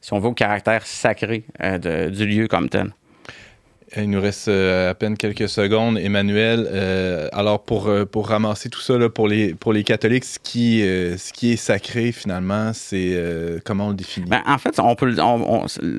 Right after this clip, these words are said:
Speaker 1: on peut le définir de la même façon pour les catholiques, pour les juifs.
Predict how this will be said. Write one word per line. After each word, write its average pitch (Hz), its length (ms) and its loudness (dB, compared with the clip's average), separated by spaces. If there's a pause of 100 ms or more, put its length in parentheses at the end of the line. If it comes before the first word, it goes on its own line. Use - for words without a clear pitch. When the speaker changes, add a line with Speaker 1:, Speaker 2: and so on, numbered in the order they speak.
(600)
Speaker 1:
on 113 140 0
peut 156 80 2
le 147 60 2
définir 139 280 2
de 170 40 4
la 123 40 2
même 127 120 4
façon 131 200 0
pour 151 100 0
les 131 80 0
catholiques, 104 400 0
pour 107 120 2
les 104 140 2
juifs. 101 380 -2